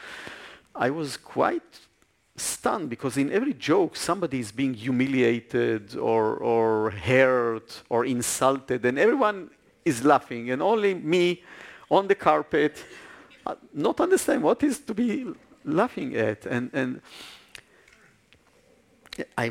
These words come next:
I will go back to something that I said before, that Dovele needs the, the way these two are looking at him. Maybe they represent his parents,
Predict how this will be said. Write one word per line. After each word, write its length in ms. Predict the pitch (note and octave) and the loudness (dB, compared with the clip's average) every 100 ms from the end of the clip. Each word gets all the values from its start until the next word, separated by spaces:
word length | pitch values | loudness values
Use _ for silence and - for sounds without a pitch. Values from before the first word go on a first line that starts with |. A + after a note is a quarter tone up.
| B2+ | -2
I 100 | C3 | -4
will 140 | A#2+ | -2
go 220 | A#2+ C#3 D#3+ | -2 2 2
back 200 | E3 E3 | 2 -2
to 80 | |
something 320 | D#3+ E3 D#3+ D3+ | -4 -4 -4 -2
that 180 | C3 | -2
I 60 | C3 | -2
said 300 | A#2 - D#3 | -2 -2 -4
before, 360 | C#3 - C#3+ A#2+ | -6 -6 -4 -4
that 220 | A#2 G#2 | -6 -4
Dovele 300 | D3 E3+ D3+ | 0 0 0
needs 460 | C3 C#3+ E3 B2+ G#2+ | -2 -2 -2 -4 -4
the, 180 | A#2+ | -2
the 160 | A#2 A2+ | -2 -2
way 320 | A2+ D3+ D#3 | 0 0 -2
these 380 | B2+ C#3+ D3+ C3+ | -4 -4 -4 -8
two 240 | - C3 | -8 -6
are 200 | - A2 | -4 -4
looking 440 | A2 A#2+ C3+ A#2+ A2 | -4 -8 -10 -8 -8
at 160 | G#2+ | -8
him. 200 | - A2+ | -8 -6
Maybe 300 | B2 F#3 D#3+ | -4 -4 -6
they 300 | D3 B2 B2+ | -4 0 2
represent 640 | A#2+ A#2 - A2+ A2 B2 - | 0 -2 -4 -6 -2 -4 -4
his 180 | A#2+ - | -10 -8
parents, 720 | - A#2 G#2 A2 B2 - - | -2 -2 -2 -8 -14 -20 -18